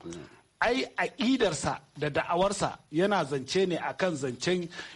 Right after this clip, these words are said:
Speaker 2: ya kau da wani abu da aka ce boko. Boko kuma an la'akance shi da cewa duk Kiristoci yan boko ne, kuma boko daga Turai ya zo. To duk wani abu da ya zamanto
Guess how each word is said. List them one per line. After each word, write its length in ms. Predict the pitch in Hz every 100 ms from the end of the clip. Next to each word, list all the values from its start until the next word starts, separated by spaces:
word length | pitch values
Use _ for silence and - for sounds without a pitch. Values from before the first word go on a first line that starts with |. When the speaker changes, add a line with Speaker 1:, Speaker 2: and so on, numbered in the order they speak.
| -
Speaker 2:
ya 120 | 147
kau 300 | - 165 247
da 120 | 208
wani 200 | 180 190
abu 340 | - 165 147 131
da 180 | 139 -
aka 220 | - 175 165
ce 140 | 165
boko. 380 | 135 143 143 -
Boko 360 | 117 220 294 226
kuma 320 | 220 220 220 - 185 160 -
an 220 | 196 226
la'akance 720 | 226 190 151 156 156 - 233 226
shi 80 |
da 80 | 160
cewa 320 | 139 214 180
duk 220 | 147 170 -
Kiristoci 580 | 190 180 - 185 170
yan 160 | 196 175
boko 360 | 175 185 151 110
ne, 180 | 98 - - - -
kuma 160 | 185
boko 320 | 175 233 247 175
daga 220 | 156 147
Turai 340 | - 165 160
ya 80 | 156
zo. 220 | 139 147 - - - -
To 140 | - 170
duk 160 | 220 277
wani 180 | 285 -
abu 220 | 196 175
da 120 | 156
ya 80 | 180
zamanto 680 | 190 208 214 - 196 214